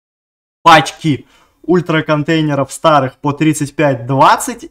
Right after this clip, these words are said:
И есть еще девять ультраконтейнеров, которые я заработал с ластовых супермиссий.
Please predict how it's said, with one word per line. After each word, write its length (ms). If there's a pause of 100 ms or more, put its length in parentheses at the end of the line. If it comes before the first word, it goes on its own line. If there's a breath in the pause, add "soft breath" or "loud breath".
И 60
есть 480
еще 320
девять 420
ультраконтейнеров, 880
которые 420
я 140
заработал 680 (600 loud breath)
с 80
ластовых 1600 (100)
супермиссий. 1120